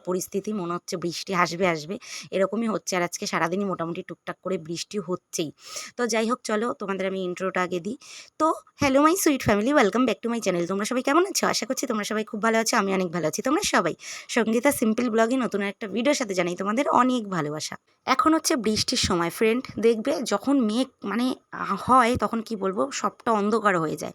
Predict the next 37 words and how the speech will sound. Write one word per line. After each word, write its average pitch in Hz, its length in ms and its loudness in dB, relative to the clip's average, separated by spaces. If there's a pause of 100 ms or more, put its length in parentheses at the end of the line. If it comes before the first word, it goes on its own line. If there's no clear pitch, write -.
(320)
মানে 202 160 -2
দিনের 233 360 0
বেলা 254 200 4
মনেই 208 260 0
হয় 240 120 2
না 226 120 0
যে 202 120 2
দিন, 156 340 -4 (240)
আবার 233 400 4
একটু 220 260 -2
পরে 220 200 2
মেঘটা 196 300 -2
কেটে 202 220 -4
গেলে 220 140 2
কি 220 140 -8
সুন্দর 190 400 -2
পরিষ্কার - 560 -6
হয়ে 160 160 -2
যায় 156 200 -4
বলো। 240 240 2 (520)
তো 214 100 -2
কাজ 214 320 -2
বাজ 254 220 0
করছি 254 380 2
ঠিকই, 247 520 -4
কিন্তু 208 260 -6
খুব 214 280 -4
মনের 190 260 -2
মধ্যে 196 260 -2
টেনশন 180 360 -4
চলছে, 160 360 -4
এই 214 240 0
হয়তো 208 280 -2
বৃষ্টি 160 420 -8
অঝোর 175 380 -4
ধারায় 165 240 -4
আসবে। 147 300 -8